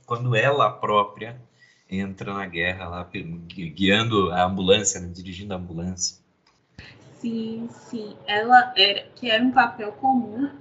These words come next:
Speaker 2: A Primeira Guerra Mundial também foi um evento importante pra uma espécie de emancipação feminina que foi vivida depois nos anos vinte, né? Então, muitas mulheres foram pra,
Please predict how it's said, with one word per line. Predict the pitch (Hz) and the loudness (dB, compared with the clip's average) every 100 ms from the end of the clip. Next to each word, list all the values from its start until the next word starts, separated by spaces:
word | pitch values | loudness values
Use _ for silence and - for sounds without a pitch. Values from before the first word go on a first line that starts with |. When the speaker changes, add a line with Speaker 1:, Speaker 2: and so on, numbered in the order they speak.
| - | -6
Speaker 2:
A | |
Primeira | 202 220 208 208 | -6 -8 -10 -10
Guerra | 196 202 | -10 -12
Mundial | 214 214 214 196 | -12 0 0 0
também | 247 226 240 - - - | -4 -6 -6 -6 -14 -4
foi | 220 240 339 | -2 0 2
um | 285 226 | 2 2
evento | 214 220 240 | -2 -4 -2
importante | 240 262 269 - 220 - | 0 4 2 2 -6 -2
pra | 254 | -4
uma | 226 | 0
espécie | 247 - 247 247 285 | -2 0 0 0 0
de | 247 | 4
emancipação | 233 226 233 - 220 - 208 | 4 2 -4 -12 -14 -14 -16
feminina | - 214 208 190 196 220 247 | -8 -6 -6 -8 -10 -8 -8
que | - | -8
foi | 202 202 | -6 -6
vivida | 202 190 185 190 | -6 -14 0 2
depois | 202 - 196 | 2 -4 -14
nos | 220 220 | -14 -10
anos | 247 349 | -8 -8
vinte, | 214 196 - 196 | -14 -16 -16 -18
né? | 190 - - - - - 185 | -18 -20 -20 -20 -20 -16 -12
Então, | 185 - 185 190 | -10 -2 -2 2
muitas | 226 330 285 | 6 6 4
mulheres | 254 220 190 190 - | -2 0 0 -2 -4
foram | - 190 190 240 233 | -8 0 0 0 -8
pra, | - 185 170 165 | -4 -4 -4 -8